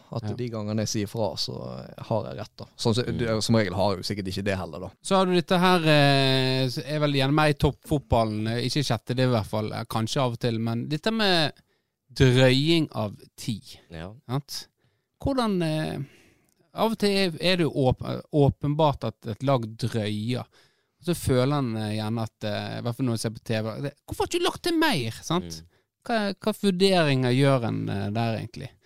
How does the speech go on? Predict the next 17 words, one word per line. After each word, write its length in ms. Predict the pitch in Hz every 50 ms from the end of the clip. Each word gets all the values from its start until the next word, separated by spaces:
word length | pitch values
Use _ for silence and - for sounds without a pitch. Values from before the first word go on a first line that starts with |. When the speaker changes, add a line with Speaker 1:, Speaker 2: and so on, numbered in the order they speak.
| _ _ _ -
Speaker 2:
på 60 | 131
slutten 380 | - - 139 139 - - - 113
av 80 | 101 98
kamper? 420 | - 101 101 - _ - 104 101 - _ _ _ _ _ _ _ _ _ _ _ _ _ _ -
Speaker 3:
Nei, 160 | 78 76 101
det 220 | 98 98 98 95 95
er 40 |
jo, 280 | 92 87 87 82 82 82
det 200 | 76 76 87 98
er 40 | 120 127
jo 60 | 113
å 40 | 104
tenke, 460 | - 107 101 101 - - - 107 95 90
altså, 240 | 90 87 92 92 90
når 120 | 92 90
man 160 | 87 87 87
er 280 | 87 85 82 82 78